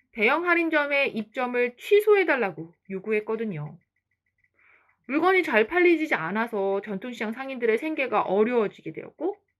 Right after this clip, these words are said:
자, 그렇다 보니 전통시장 상인들이 이렇게 입점 반대를, 대형 할인점의 입점 반대를 요구하게 된 것이죠. 이런 소식이 언론에 정해지게 되면서 전통시장을 보호해야 한다는 국민들의 의견이 많아졌습니다.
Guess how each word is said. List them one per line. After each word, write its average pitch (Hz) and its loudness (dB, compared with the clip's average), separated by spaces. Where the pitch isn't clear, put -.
자, 165 -18
그렇다 226 -4
보니 240 -2
전통시장 226 -6
상인들이 254 -6
이렇게 185 -6
입점 208 -4
반대를, 190 -4
대형 180 -4
할인점의 233 -2
입점 202 -4
반대를 180 0
요구하게 185 -2
된 196 -4
것이죠. 190 -8
이런 311 2
소식이 349 4
언론에 214 0
정해지게 208 -2
되면서 190 -2
전통시장을 311 0
보호해야 311 2
한다는 262 -6
국민들의 247 -4
의견이 185 -2
많아졌습니다. 180 -6